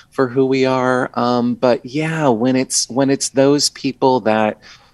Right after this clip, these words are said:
you know, we've spent our entire lives with and gotten to know, and they reject us outright or, you know, refuse to come to important events like a wedding, ah, it's just tragic, right?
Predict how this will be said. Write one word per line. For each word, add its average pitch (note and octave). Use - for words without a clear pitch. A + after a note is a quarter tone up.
you A#2
know, A2
we've A2
spent A#2+
our A2
entire G#2+
lives B2+
with C#3
and G2+
gotten G#2+
to G#2+
know, C3
and G#2
they G#2+
reject A2
us A2+
outright A2+
or, G#2
you B2+
know, G#2
refuse A#2
to A#2
come B2
to A2+
important A2+
events G2
like G2
a F#2
wedding, C#3+
ah, D3+
it's A2+
just C3
tragic, F#2+
right? G#2